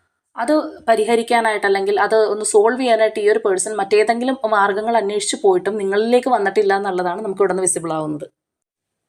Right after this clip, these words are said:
പക്ഷെ നമ്മൾ മനസ്സിലാക്കേണ്ട ഒരു കാര്യം അവർ ഏത് വഴി അന്വേഷിച്ച് പോയിട്ടും അവർ ആഗ്രഹിക്കുന്ന ആ ഒരു സൊല്യൂഷനും കാര്യങ്ങളൊന്നും ഒന്നിൽ നിന്നും കിട്ടിയിട്ടില്ല. ഈ ഒരു പേഴ്സൺ ഇപ്പോൾ ആകെ ഐസൊലേറ്റഡ് ആയിട്ട് ഇരിക്കുന്ന ഒരു അവസ്ഥയാണ്, അല്ലെങ്കിൽ മാനസികമായിട്ട് ഒറ്റപ്പെട്ടു പോകുന്ന ഒരു അവസ്ഥ തന്നെയാണ്.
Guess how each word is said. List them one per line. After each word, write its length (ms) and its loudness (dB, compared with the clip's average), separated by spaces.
പക്ഷെ 220 -6
നമ്മൾ 220 -2
മനസ്സിലാക്കേണ്ട 600 -2
ഒരു 140 -2
കാര്യം 560 -2
അവർ 160 -2
ഏത് 200 4
വഴി 200 0
അന്വേഷിച്ച് 420 -4
പോയിട്ടും 460 -2
അവർ 120 -6
ആഗ്രഹിക്കുന്ന 640 -2
ആ 80 2
ഒരു 140 -2
സൊല്യൂഷനും 560 -4
കാര്യങ്ങളൊന്നും 600 -2
ഒന്നിൽ 280 -8
നിന്നും 240 -6
കിട്ടിയിട്ടില്ല. 540 -6
ഈ 100 -4
ഒരു 80 -2
പേഴ്സൺ 340 -2
ഇപ്പോൾ 180 0
ആകെ 220 2
ഐസൊലേറ്റഡ് 560 0
ആയിട്ട് 180 0
ഇരിക്കുന്ന 280 -6
ഒരു 80 0
അവസ്ഥയാണ്, 420 -4
അല്ലെങ്കിൽ 240 -8
മാനസികമായിട്ട് 760 -2
ഒറ്റപ്പെട്ടു 460 -2
പോകുന്ന 360 0
ഒരു 80 2
അവസ്ഥ 280 -2
തന്നെയാണ്. 460 -2